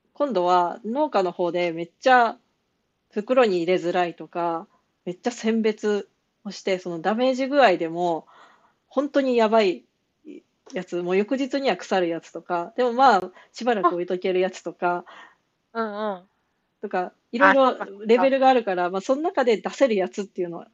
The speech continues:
Speaker 1: まあ、さらに選ばなきゃいけないとか、
Speaker 2: うんうんう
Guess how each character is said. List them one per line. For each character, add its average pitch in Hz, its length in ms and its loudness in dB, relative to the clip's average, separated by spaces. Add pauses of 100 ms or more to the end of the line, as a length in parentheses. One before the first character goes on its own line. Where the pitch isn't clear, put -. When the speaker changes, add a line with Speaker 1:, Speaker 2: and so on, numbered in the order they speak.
(140)
Speaker 1:
ま 196 60 -4
あ、 - 20 -10
さ 302 140 -2
ら 285 120 4
に 175 200 -2
選 180 120 0
ば 180 120 -4
な 160 100 -12
き 147 60 -16
ゃ - 20 -14
い 147 40 -20
け 160 120 -16
な 156 80 -16
い - 60 -20 (640)
と 196 80 -14
か、 175 420 -4
Speaker 2:
う - 20 -16
ん 196 40 -18
う - 20 -18
ん - 20 -18
う 202 480 -18